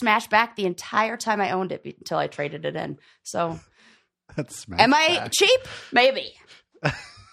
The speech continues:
Speaker 1: Frugal? Also maybe.
Speaker 2: I am one of those people that goes caseless, I,
Speaker 1: Oh.
Speaker 2: but I, I did put a case on my current phone because I, it kept slipping out of my hand. But I ordered a new phone, the new, like,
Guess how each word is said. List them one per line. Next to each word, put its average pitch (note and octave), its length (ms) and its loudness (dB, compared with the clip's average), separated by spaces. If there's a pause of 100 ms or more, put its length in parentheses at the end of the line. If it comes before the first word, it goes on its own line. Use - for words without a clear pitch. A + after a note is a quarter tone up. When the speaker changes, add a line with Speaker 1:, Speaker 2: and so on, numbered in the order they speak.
(220)
Speaker 1:
Frugal? G#4 320 4 (1000)
Also F#3 280 4
maybe. C3 400 -4 (580)
Speaker 2:
I F3+ 260 4
am F3+ 280 4
one A#2+ 320 4
of G#2 80 2
those G2 180 2
people G#2 340 0
that G#2 220 2
goes G#2+ 300 4
caseless, E3+ 640 -4 (240)
I, - 120 6
Speaker 1:
Oh. - 60 -4
Speaker 2:
but A2+ 140 4
I, A2+ 180 0 (120)
I A#2 100 2
did C3 320 0
put F3 160 -2
a D#3+ 60 -2
case C3+ 360 -2
on A2 160 0
my G2+ 220 0
current A2+ 480 -4
phone F2 340 0
because F#2 240 -6
I, F#2+ 180 0 (100)
it A2 160 -4
kept - 280 -4
slipping G2 280 -4
out F#2+ 160 0
of F#2+ 40 -2
my F#2+ 140 -2
hand. G#2 400 -4
But G#2 240 2
I A#2+ 360 0
ordered G#2+ 520 0
a F#2+ 80 -4
new G#2 240 -2
phone, A2+ 480 -2
the G2 80 -6
new, F#2+ 300 -4
like, F2+ 380 -12